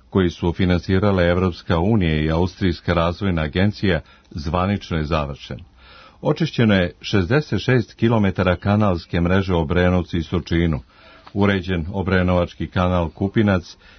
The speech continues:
i potpuno obnovljen i podignut kapacitet crpnih stanica, koje višak vode iz kanala prebacuju u Kolubaru. Vrednost investicije je tri zapeta tri miliona evra, a dvogodišnji radovi su završeni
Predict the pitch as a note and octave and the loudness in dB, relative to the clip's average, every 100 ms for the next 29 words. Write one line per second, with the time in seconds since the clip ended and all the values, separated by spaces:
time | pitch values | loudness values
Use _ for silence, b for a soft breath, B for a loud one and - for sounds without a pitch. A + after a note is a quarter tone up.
0 | b D3+ C3 B2+ C3 C#3 G2+ F2 G2+ G#2+ | b -4 0 0 0 0 2 2 0 0
1 | G2 F2+ E2+ C#2+ G2 G2+ G#2+ G2+ F2 C#2+ | 0 0 0 -2 -2 0 0 0 -2 -4
2 | G2+ - F#2+ F#2+ F#2 G#2+ G2+ G#2+ - _ | -8 -4 -2 -4 -4 -4 0 0 -2 _
3 | - - G#2 - F#2 - - A2+ E2 D2 | -10 -2 -2 0 -4 -2 -4 -2 -2 -6
4 | F2 D2+ b b b - G#2+ E2+ F2+ G#2+ | -6 -6 b b b -4 -2 0 0 0
5 | F2+ - G2+ A2 G2+ - F2 E2 F#2+ A#2+ | -2 0 0 0 -2 -2 0 2 2 0
6 | - G2 E2+ G2 - G#2 F#2+ E2+ F#2+ F2+ | 0 0 0 -2 -2 -2 -2 -2 0 0
7 | F2+ G2+ C#2 - _ - b b b F2 | 0 -2 -4 -10 _ -20 b b b -6
8 | D#2+ E2 D#2+ F2 G2+ F#2 F2+ A2 A2+ - | -2 0 0 -2 0 0 0 0 0 0
9 | A2 - A#2+ A2+ A#2 - G#2+ G2 - B2 | -2 0 -2 0 0 -2 -2 -2 0 2
10 | F#2 E2 E2+ F2 F2+ F#2 D2 B1+ b b | 2 2 2 2 2 0 -2 -6 b b
11 | b A2 G#2+ F#2 E2+ F#2 G#2 - D#2 D2+ | b -2 0 0 0 0 -2 -4 -4 0
12 | F2+ G#2+ G#2 G2 F#2+ D#2 E2 E2+ E2+ F#2 | 0 0 -2 -2 -4 -2 0 -2 -4 -2
13 | E2+ E2 | -2 -2